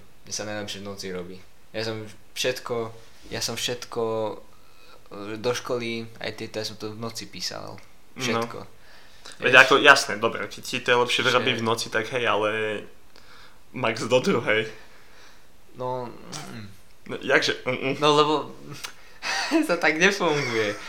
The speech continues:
Speaker 1: lebo to, e, proste, to vtedy iba začína. To je, pozri sa, u každého je to inak asi, alebo čo, ale
Speaker 2: Počkaj, počkaj,
Speaker 1: to
Speaker 2: akože o druhej to iba začína?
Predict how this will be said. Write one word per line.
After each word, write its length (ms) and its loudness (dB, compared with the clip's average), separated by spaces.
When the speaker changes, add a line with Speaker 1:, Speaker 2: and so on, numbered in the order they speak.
Speaker 1:
lebo 260 2
to, 280 4
e, 120 -10
proste, 420 -2
to 100 -8
vtedy 320 2
iba 100 2
začína. 600 2
To 80 -8
je, 80 -2
pozri 240 -6
sa, 140 -4
u 80 -6
každého 320 2
je 100 4
to 80 -4
inak 320 -2
asi, 240 -4
alebo 300 -4
čo, 320 -8
ale 220 -2
Speaker 2:
Počkaj, 180 -2
počkaj, 220 -8
Speaker 1:
to 100 -4
Speaker 2:
akože 280 2
o 100 4
druhej 320 -2
to 100 -8
iba 160 -4
začína? 380 -6